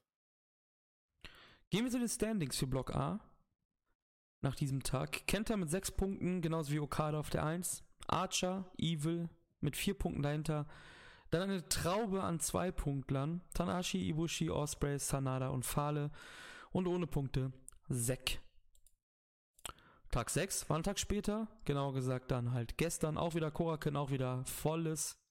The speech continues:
Haus, volle Möhre, alles voll. Und wir haben den Tag mit einem Match begonnen mit Taichi gegen Shingo.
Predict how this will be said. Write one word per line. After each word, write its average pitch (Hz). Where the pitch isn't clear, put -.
Haus, 123
volle 156
Möhre, 143
alles 135
voll. 170
Und 180
wir 196
haben 247
den 233
Tag 247
mit 208
einem 185
Match -
begonnen 139
mit 147
Taichi 170
gegen 175
Shingo. -